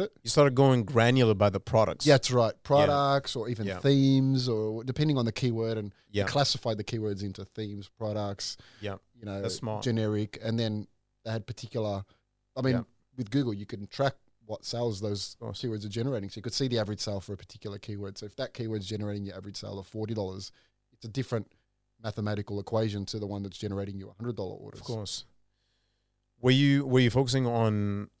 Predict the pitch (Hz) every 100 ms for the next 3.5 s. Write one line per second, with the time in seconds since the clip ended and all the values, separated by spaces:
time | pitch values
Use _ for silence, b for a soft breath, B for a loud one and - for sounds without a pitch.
0 | _ _ 131 117 113 104 104 104 101 98
1 | 95 _ _ _ _ _ _ 117 101 -
2 | 110 95 - 110 110 127 160 185 170 127
3 | 110 104 101 98 92